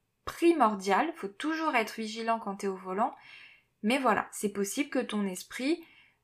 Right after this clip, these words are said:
euh, puisse vagabonder un petit peu, on le fait assez naturellement, donc pourquoi pas en profiter pour écouter un podcast comme tu écouterais la radio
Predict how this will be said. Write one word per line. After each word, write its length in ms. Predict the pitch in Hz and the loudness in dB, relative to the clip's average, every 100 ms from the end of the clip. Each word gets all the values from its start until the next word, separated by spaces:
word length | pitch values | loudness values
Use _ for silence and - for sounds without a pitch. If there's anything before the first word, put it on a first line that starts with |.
| - | -4
euh, 180 | 196 190 | -2 -2
puisse 320 | 190 269 240 | -2 -4 -4
vagabonder 720 | 208 214 214 202 208 202 240 - | 2 4 4 0 0 0 0 0
un 120 | 190 | -4
petit 160 | 190 - | -8 -12
peu, 260 | 226 277 294 | -2 0 0
on 80 | |
le 40 | 196 | -4
fait 280 | - 233 240 | -6 0 0
assez 500 | 202 - 240 262 - | 0 -4 -4 -4 -4
naturellement, 840 | 202 202 196 196 185 170 180 277 | -4 -4 -4 -6 -6 -6 -2 -2
donc 500 | 208 208 262 - - _ | -2 -4 -4 -8 -16 _
pourquoi 340 | - 214 190 185 | -10 -2 0 2
pas 340 | 220 254 - _ _ _ _ | 4 4 2 _ _ _ _
en 120 | 226 | 2
profiter 600 | 214 220 202 175 - 269 | 2 -2 -4 -4 0 0
pour 240 | 294 233 208 | 0 -2 0
écouter 480 | 196 202 214 226 - | 0 -4 0 0 0
un 120 | 202 | -2
podcast 480 | 208 202 214 208 - | -2 -4 -4 -4 -4
comme 140 | 196 | -6
tu 160 | 202 202 | 0 0
écouterais 460 | 202 202 - 214 | 0 -6 -4 -2
la 120 | 190 | 0
radio 440 | 185 175 180 233 | -2 -6 -2 -2